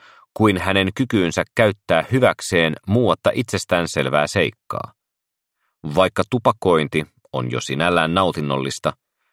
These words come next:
yleensä miehet polttavat saadakseen tilaisuuden keskustella muiden miesten kanssa. Niinpä Solomon Rask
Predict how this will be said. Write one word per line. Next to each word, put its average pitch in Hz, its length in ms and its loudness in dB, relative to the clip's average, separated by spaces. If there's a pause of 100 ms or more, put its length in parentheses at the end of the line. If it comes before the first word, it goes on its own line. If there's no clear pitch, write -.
(200)
yleensä 113 380 2
miehet 98 400 2
polttavat 92 480 0
saadakseen 87 640 0
tilaisuuden 85 720 2
keskustella 107 640 -2
muiden 85 380 0
miesten 53 560 -8
kanssa. - 500 -6 (1120)
Niinpä 80 340 0
Solomon 85 460 0
Rask 95 380 2